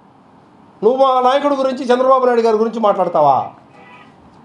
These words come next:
పార్టీల గురించి నువ్వు మాట్లాడే ఇది, ఆ, కొత్త అభ్యర్థినా నేను, కొత్త అభ్యర్థిని నాకేం తెలియదు అంటావా? ఏం తెలియాలి?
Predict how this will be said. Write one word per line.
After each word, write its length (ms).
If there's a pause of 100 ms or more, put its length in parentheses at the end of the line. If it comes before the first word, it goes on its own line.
(4000)
పార్టీల 420
గురించి 460 (600)
నువ్వు 160
మాట్లాడే 360
ఇది, 360 (960)
ఆ, 240 (100)
కొత్త 220
అభ్యర్థినా 480
నేను, 440 (140)
కొత్త 200
అభ్యర్థిని 400
నాకేం 300
తెలియదు 260
అంటావా? 480
ఏం 200
తెలియాలి? 560